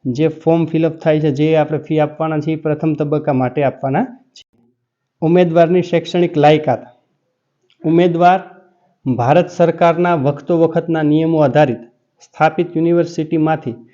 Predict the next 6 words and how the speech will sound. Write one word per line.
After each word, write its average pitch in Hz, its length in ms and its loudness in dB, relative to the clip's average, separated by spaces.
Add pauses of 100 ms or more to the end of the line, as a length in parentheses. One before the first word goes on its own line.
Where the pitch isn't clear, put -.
(160)
સ્નાતકની 156 640 0
પદવી 160 400 -2
ધરાવતા 151 520 0
હોવા 135 300 2
જોઈએ 120 300 -4 (280)
અથવા 165 420 -2